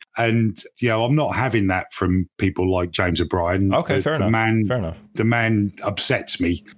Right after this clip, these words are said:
Speaker 1: intensely.
Speaker 2: Well, no, I was,
Speaker 1: But
Speaker 2: I was, I get that. I was just more, I was more or less trying to see if you'd, because you had a general election between the time that you would win on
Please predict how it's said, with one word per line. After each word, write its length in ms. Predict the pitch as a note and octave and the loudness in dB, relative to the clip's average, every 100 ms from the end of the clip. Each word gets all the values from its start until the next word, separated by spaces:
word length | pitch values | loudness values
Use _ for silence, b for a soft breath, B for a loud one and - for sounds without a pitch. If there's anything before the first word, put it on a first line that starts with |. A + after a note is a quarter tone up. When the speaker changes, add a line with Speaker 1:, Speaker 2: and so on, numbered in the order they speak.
| - | -2
Speaker 1:
intensely. 500 | G2 - B2 A#2 D#3+ | 0 0 0 0 0
Speaker 2:
Well, 80 | D3+ | 2
no, 200 | D3+ A2 | 2 0
I 240 | A2+ D3+ | 0 0
was, 200 | C3+ - | 0 -4
Speaker 1:
But 160 | - D3 | -2 0
Speaker 2:
I 80 | D3+ | 0
was, 320 | C#3 F#2 C#3 | 0 -4 -2
I 140 | C3+ | 0
get 240 | B2 E3 D#3+ | 0 -2 0
that. 240 | B2+ G2+ | 2 2
I 80 | A#2+ | 2
was 100 | B2 | 0
just 240 | C#3+ - | -2 0
more, 260 | B2+ B2+ B2+ | 0 0 0
I 60 | |
was 160 | A#2+ A#2 | -2 0
more 160 | D3 C3+ | 0 0
or 60 | |
less 240 | A2+ A2+ - | 2 0 0
trying 320 | - A#2 G#2 | 0 0 2
to 160 | G#2 F#2+ | 0 -2
see 220 | - B2 | -2 0
if 140 | A2+ | 0
you'd, 260 | A#2 A2 - | 0 -2 -2
because 400 | B2 C3+ D#3+ C#3 B2+ - | -4 -2 -2 -2 -8 -8
you 160 | - B2+ | -4 0
had 160 | F3 G#3 | 0 0
a 40 | |
general 340 | C#3+ C#3 A2+ | 0 0 0
election 380 | G2+ C#3+ - A2+ | 2 0 0 -2
between 320 | G2+ - B2+ G#2+ | -2 -2 0 0
the 80 | |
time 320 | G2+ A#2 A#2 A2 | 0 0 0 0
that 100 | A#2 | -2
you 140 | A2+ | 0
would 100 | G2+ | 0
win 220 | G#2+ A2 | 0 2
on 260 | G#2 G2 | 2 0